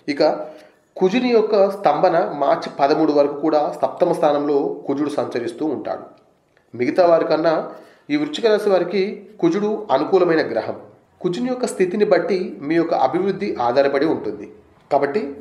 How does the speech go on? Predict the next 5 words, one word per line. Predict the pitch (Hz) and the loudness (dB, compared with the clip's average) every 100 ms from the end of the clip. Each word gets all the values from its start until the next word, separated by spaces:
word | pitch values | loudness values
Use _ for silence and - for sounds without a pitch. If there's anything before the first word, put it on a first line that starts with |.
| - _ | -18 _
ఈ | 160 175 | -4 -4
కుజ | 170 165 | -2 -2
స్తంభనలో | 226 214 196 196 190 180 - - - - _ 117 | 2 2 2 2 2 2 0 -8 -16 -20 _ 0
వంద | 156 208 | 0 2
శాతం | 208 196 190 196 | 2 2 0 -2